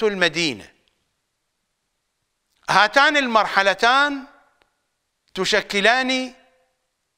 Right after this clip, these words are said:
مرحلة كبيرة، هي مرحلة التنزيل. تنزيل المدينة نسخ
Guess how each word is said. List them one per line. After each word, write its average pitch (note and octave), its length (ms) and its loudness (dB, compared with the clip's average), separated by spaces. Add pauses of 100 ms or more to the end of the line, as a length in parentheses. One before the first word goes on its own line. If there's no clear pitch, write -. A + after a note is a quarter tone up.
(300)
مرحلة A3+ 520 0 (300)
كبيرة، B3 760 -2 (260)
هي B3 500 0 (300)
مرحلة A3 560 0
التنزيل. D3+ 800 -6 (3500)
تنزيل A3 1040 0 (1080)
المدينة A#3+ 960 0
نسخ C4+ 680 0